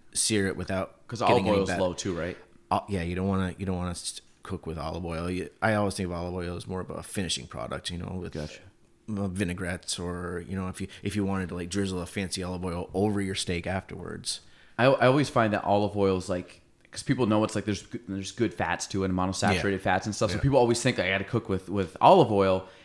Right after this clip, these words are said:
Speaker 2: and I try not to, but it's, it's, uh, it's always one, I think, in the back of people's minds, like, that you gotta cook with it 'cause it's good. And then I'm like, "I, I know this about the smoke point." I'm like, "I don't think," with all my research, I used to cook a lot, uh, cook a lot with coconut oil, which I think kinda had
Speaker 1: Yeah.
Speaker 2: a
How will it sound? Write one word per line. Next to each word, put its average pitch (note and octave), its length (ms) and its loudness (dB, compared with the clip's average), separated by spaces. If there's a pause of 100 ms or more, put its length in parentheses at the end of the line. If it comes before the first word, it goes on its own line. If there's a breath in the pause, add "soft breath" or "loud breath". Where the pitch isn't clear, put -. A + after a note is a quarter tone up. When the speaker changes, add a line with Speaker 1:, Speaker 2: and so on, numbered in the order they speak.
(200 loud breath)
Speaker 2:
and B2 120 0
I A#2 60 4
try B2+ 300 6
not G2 360 4
to, E3 160 2
but C#3 140 2
it's, - 320 -2
it's, - 320 -4
uh, F2 360 0 (640 soft breath)
it's B2+ 140 2
always C#3+ 240 12
one, A#2+ 200 4
I A2 40 2
think, B2 140 0
in A#2+ 40 2
the G#2 60 2
back G#2+ 240 6
of G2 60 -6
people's G2+ 240 0
minds, G2+ 320 4
like, F#2+ 100 -6
that F#2 140 -4
you G2 80 -2
gotta F2 160 0
cook D#3 160 -4
with F#2 100 -8
it - 100 -6
'cause G2+ 100 -4
it's - 120 -6
good. A#2 220 6
And F2 80 -2
then G2 60 2
I'm F#2+ 180 0
like, F2+ 160 -8
"I, D#3+ 80 -8 (100)
I G2+ 80 -8
know C#3+ 220 2
this A2+ 180 -8
about F#2+ 220 -8
the F#2 60 -10
smoke A#2+ 280 -2
point." F2+ 180 -2
I'm E2+ 60 -6
like, E2+ 120 -4
"I - 20 -4
don't G#2 180 -4
think," G#2 240 -8 (400 soft breath)
with B2 140 0
all C3 100 8
my A#2 80 4
research, G#2+ 460 0
I - 20 0
used D3+ 200 0
to - 40 -4
cook A2 200 -4
a - 20 0
lot, F#2 240 2
uh, F#2+ 140 -4
cook A2+ 160 -10
a - 20 -8
lot F#2 140 0
with - 80 -12
coconut C3 380 -4
oil, E2 160 -6
which F2+ 160 -8
I G2 40 -2
think G#2 180 -4
kinda G#2 200 -2
had G#2 160 4
Speaker 1:
Yeah. F#2 60 0
Speaker 2:
a F2+ 40 -6